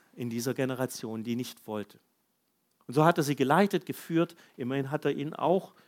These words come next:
äh, vermittelt von Jahwe das Gesetz gegeben. Hat sie in all diesen Jahren treu geleitet.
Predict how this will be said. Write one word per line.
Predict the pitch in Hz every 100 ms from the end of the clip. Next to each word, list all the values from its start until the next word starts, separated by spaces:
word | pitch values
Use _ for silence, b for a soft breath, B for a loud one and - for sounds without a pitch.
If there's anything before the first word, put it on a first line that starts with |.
| b b b _ -
äh, | 120
vermittelt | - 127 147 165
von | 160 165
Jahwe | 143 143 143
das | 127 -
Gesetz | 123 - 151 -
gegeben. | 147 - 139 135 127 120 _ _ _ _ _ _ _ _ _ _
Hat | - 175
sie | - 202
in | 208 156
all | - 160
diesen | 190 180 165
Jahren | 147 151 151
treu | - 131 131 151 190 208 196
geleitet. | 180 151 131 135 110 - -